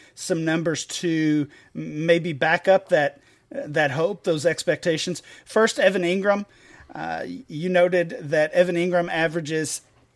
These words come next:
or, or has averaged eight point nine fantasy points per game when Odell Beckham Junior was in the lineup. Of course, we know that's no longer the case after the trade to Cleveland.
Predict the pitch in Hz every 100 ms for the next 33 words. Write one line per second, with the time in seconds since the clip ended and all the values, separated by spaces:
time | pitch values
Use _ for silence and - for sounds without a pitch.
0 | 165 139 - 170 151 196 190 160 160 143
1 | - 180 - - 190 175 156 165 175 165
2 | 180 170 170 175 - 180 180 - 156 139
3 | 151 165 165 156 - _ - 147 156 160
4 | 156 160 151 143 151 147 147 143 131 147
5 | 147 139 131 123 185 190 175 175 175 208
6 | 175 - 156 - 147 147 131 139 156 -
7 | - - 156 190 196 160 156 143 - 147
8 | 170 175 143 170 143 131 - 160 156 139
9 | - - - - _ _ - - 185 185
10 | 175 185 180